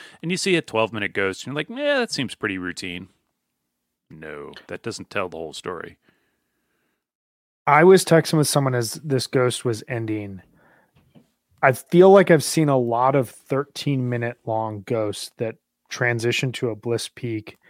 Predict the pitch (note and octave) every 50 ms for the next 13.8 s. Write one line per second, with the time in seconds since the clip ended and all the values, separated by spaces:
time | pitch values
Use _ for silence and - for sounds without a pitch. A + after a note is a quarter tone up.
0 | _ _ _ _ _ _ - - - D3+ C#3+ C3+ - - - - - _ _ _
1 | _ _ _ _ - D3 C3+ B2+ B2 A2+ A2 C3 A#2+ A#2 A2+ A2 G#2+ G#2 G#2 G#2
2 | - _ _ _ _ _ _ _ _ - D#3 D3 D3 C#3+ C#3+ D3 D#3 F3 F#3+ G3
3 | F3+ - - E3 D3+ D3 C#3+ C3+ - - - B2 A2+ A2+ A2 G#2+ G#2+ G#2+ G#2 -
4 | _ _ _ _ _ _ _ _ _ _ _ _ - D#3 D#3 D#3 D#3+ D3 B2+ A2+
5 | A#2 B2+ D3 D#3+ F3+ F#3+ G3 F3+ _ _ _ _ _ _ _ _ _ _ _ _
6 | - D3+ C#3 D#3 D#3 D#3 D3 D3 C#3+ - C#3 C#3 C#3+ C#3+ C#3+ C#3 B2 - - -
7 | - C#3+ C#3+ D3+ D#3+ D#3+ D3 - - C#3+ C3+ C3 B2+ B2 B2 _ - C3+ B2+ C3
8 | C3 B2 - - - - C3 B2 A#2+ A#2 A#2 G#2+ A#2+ A#2 A2+ A2+ - - - -
9 | A#2+ A2+ A2 G#2+ G#2 A2+ A2+ G#2 - - A2 G#2 G#2 G#2 - - B2 A#2+ B2 C#3+
10 | F#3 F3+ D3 D3+ D3 C#3+ C#3+ B2 A2+ B2+ A2+ G#2+ B2 A#2 B2 A#2+ - - A#2+ A2
11 | B2 - - - A#2+ A#2 A#2 A2+ A2 - - - - B2 A#2+ B2 B2 A2 A2 A#2+
12 | A2 G#2+ G#2+ G#2 G2+ - - - - - - _ _ _ - C#3 C3+ C3+ A2+ C3+
13 | C3 B2 A#2+ G#2+ - A#2+ A#2+ A#2 A#2 A2+ A2 G#2+ G#2+ G#2 G#2